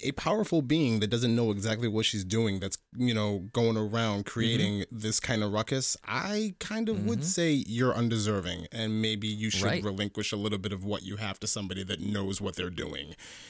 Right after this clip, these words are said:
Speaker 1: You know, and it's funny that
Speaker 2: Right.
Speaker 1: you bring up the Phoenix, 'cause that's one of the reasons why Xavier kind of goes in there and, "Nope, I'm going to put up this dam, and you are not going to be allowed past it, and we're going to put an
Speaker 2: Mm-hmm.
Speaker 1: end to this now."
Speaker 2: Right.
Speaker 1: Kind of, k-, k-,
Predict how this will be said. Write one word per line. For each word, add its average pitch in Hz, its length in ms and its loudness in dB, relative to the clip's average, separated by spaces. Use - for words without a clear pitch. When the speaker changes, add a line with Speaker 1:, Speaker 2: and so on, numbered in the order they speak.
Speaker 1:
You 135 100 2
know, 117 160 2
and 123 140 2
it's 107 120 0
funny 131 280 0
that 113 60 2
Speaker 2:
Right. 90 100 2
Speaker 1:
you 104 80 -4
bring 117 180 0
up 110 60 -2
the 107 80 -4
Phoenix, 175 440 2
'cause 117 280 0
that's 113 200 0
one 113 180 2
of 117 40 2
the 117 80 -2
reasons 120 340 0
why 123 300 2
Xavier 120 480 0
kind 123 220 0
of 113 80 -2
goes 120 280 2
in 120 120 2
there 117 280 2
and, 107 120 2
"Nope, 156 180 2
I'm 113 340 0
going 110 220 0
to 98 100 -4
put 123 200 -2
up 117 120 -4
this 101 200 -4
dam, 151 580 0
and 98 240 -4
you 113 240 -2
are 123 80 2
not 120 360 2
going 123 280 2
to 120 80 -2
be 110 160 -2
allowed 104 400 -2
past 165 320 0
it, 185 220 0
and 104 440 0
we're 107 140 -2
going 107 240 0
to 104 80 -8
put 110 160 0
an 104 60 2
Speaker 2:
Mm-hmm. 107 100 -2
Speaker 1:
end 110 120 -2
to 117 40 -2
this 95 240 -4
now." - 440 -10
Speaker 2:
Right. 87 260 -2
Speaker 1:
Kind 180 320 4
of, 185 320 2
k-, - 100 -6
k-, - 280 -8